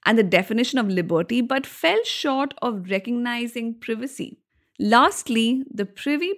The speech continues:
Purse case marked another round of conflict between the Supreme Court and Parliament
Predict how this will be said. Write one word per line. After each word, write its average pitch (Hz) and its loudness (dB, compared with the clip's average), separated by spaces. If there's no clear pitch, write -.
Purse 233 -4
case 180 -10
marked 240 -2
another 240 2
round 240 -2
of 240 -8
conflict 285 -6
between 208 -6
the 214 0
Supreme 311 0
Court 285 0
and 185 -8
Parliament 226 -2